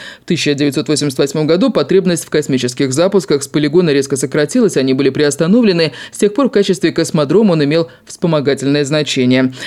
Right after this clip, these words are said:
Всего с Капустина Яра был осуществлен сто один космический пуск, из них восемьдесят пять были удачными. Последний состоялся девятнадцатого июня две тысячи восьмого года. Российская ракета-носитель «Космос три М»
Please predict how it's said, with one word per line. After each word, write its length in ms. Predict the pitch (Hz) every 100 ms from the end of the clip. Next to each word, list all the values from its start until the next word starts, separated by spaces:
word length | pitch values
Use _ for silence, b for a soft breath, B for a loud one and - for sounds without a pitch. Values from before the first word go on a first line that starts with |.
| B
Всего 220 | - 339
с 40 | -
Капустина 500 | 220 302 269 226 202
Яра 300 | 196 269 208
был 180 | 240
осуществлен 580 | 220 185 165 170 - 220
сто 180 | 196 190
один 320 | 175 143 135
космический 640 | 135 131 139 135 165 - 208
пуск, 320 | 277 262 175
из 140 | 160
них 200 | 208 208
восемьдесят 440 | 156 165 139 143 135
пять 220 | 196 135
были 200 | 147 143
удачными. 760 | 151 139 139 127 135 139 139 -
Последний 380 | 185 180 220 147
состоялся 560 | 127 131 165 180 165 B B -
девятнадцатого 600 | 175 156 147 131 - 151
июня 260 | 185 208 135
две 140 | 139
тысячи 200 | 139 127
восьмого 380 | 135 143 151 175
года. 320 | 233 220 202 B B
Российская 460 | 185 185 247 - 151
ракета-носитель 840 | 139 143 139 143 139 208 190 156
«Космос 480 | - 135 127 123 135
три 240 | 160 175
М» 160 | 247